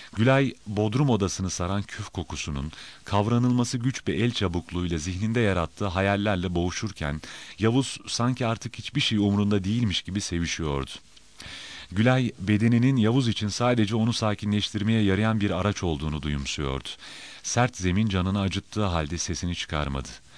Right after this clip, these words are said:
Şimdi önemli olan Yavuz'du. Onun kendini iyi hissetmesiydi. Ne var ki gözlerini kapadığında içinin küskün bir gölge gibi vücudunu terk edip karanlığa karıştığını gördü. Sabah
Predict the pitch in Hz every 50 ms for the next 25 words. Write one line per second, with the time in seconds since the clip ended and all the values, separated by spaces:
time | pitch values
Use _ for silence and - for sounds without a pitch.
0 | - - - - - - - - 120 117 110 107 101 98 92 95 95 95 98 98
1 | 87 85 90 90 87 80 78 78 73 78 69 62 64 64 57 - - - - -
2 | - - - - - 104 104 123 135 127 - - 101 98 98 92 92 104 104 -
3 | 95 90 90 87 78 73 - - 80 73 - 78 71 71 - - 73 67 - 67
4 | 62 - - - - - - - - - - 104 123 123 120 101 82 71 - -
5 | 73 69 71 76 78 82 85 92 95 92 87 98 101 104 110 110 - - 92 87
6 | 95 90 80 78 82 80 78 73 71 76 73 - - - - - - - - -
7 | - 117 120 123 123 123 - - - - 110 101 - - - 127 127 117 104 95
8 | 87 98 95 95 92 110 104 82 87 71 80 73 82 92 87 98 101 92 95 101
9 | 104 92 - - 98 107 107 98 - 85 78 85 - - - - 85 80 80 78
10 | 78 80 85 87 - - 80 71 65 - - - 76 71 71 73 65 69 67 64
11 | 64 64 - - - - - - - - - - - - - - - - - -
12 | - - - - - - - - - - - - - - - - - - - -
13 | - - - - - - - - 101 101 107 123 127 120 104